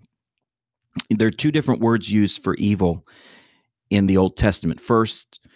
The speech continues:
there is evil in the sense of calamity, disaster, misfortune, you know, think tornado or something like that, or hardship, think famine, financial hardship. In other words,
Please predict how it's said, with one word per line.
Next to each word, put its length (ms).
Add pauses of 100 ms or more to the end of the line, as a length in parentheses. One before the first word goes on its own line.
(180)
there 160
is 240
evil 580
in 160
the 80
sense 380
of 160
calamity, 960 (500)
disaster, 840
misfortune, 960
you 80
know, 200
think 340
tornado 720 (720)
or 20
something 400
like 200
that, 160
or 80
hardship, 920 (160)
think 180
famine, 540 (960)
financial 560
hardship. 480
In 100
other 160
words, 440